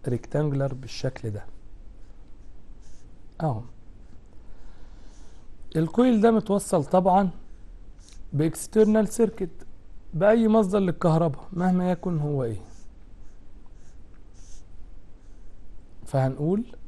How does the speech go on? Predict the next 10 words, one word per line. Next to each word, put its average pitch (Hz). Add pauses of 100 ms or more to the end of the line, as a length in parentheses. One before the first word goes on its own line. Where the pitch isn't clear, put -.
(360)
ان 117
ال-، 107
اول 143
حاجه 175
لازم 160
يكون 143
عشان 131 (120)
أح-، - (140)
اولد 147 (120)
تورك 160